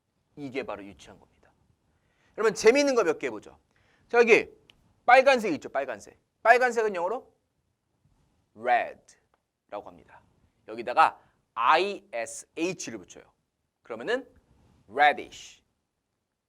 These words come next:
뜻이 뭘까요? 빨간 것 같은 요런 식의 느낌이 되는 거예요. 여러분, 잘 따라하고 있죠?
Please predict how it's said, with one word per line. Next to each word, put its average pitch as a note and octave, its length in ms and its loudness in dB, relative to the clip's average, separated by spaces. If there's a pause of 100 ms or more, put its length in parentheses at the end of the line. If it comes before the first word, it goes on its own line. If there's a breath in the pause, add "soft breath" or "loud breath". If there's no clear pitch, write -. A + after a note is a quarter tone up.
(580)
뜻이 G3+ 180 -12
뭘까요? G2+ 360 -12 (1300)
빨간 A3+ 760 -2
것 A3+ 260 -2
같은 A2+ 400 -8 (840)
요런 G3 460 -4
식의 - 320 -12
느낌이 F#2+ 320 -20
되는 - 200 -20
거예요. - 180 -20 (1400)
여러분, D3 220 -6
잘 D#3+ 260 2
따라하고 G#3+ 260 6
있죠? B3+ 360 -2